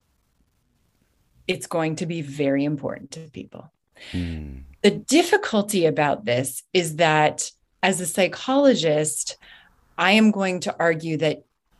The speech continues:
Speaker 1: the best way to become empowered comes from your internal self. And so when we look to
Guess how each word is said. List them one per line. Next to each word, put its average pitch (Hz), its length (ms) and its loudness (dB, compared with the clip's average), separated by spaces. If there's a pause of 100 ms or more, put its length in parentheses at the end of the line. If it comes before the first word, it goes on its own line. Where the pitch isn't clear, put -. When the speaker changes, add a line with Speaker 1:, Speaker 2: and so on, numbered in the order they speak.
(420)
Speaker 1:
the 196 460 2 (560)
best - 720 4
way 180 720 2 (100)
to - 100 -2
become 180 460 -4
empowered 170 880 -2 (520)
comes 202 580 0 (440)
from 180 360 -4
your 165 480 -2
internal 196 800 2
self. - 440 -10 (1000)
And 202 160 6
so 202 280 8
when 220 380 8
we 240 180 6
look 208 280 2
to - 200 -4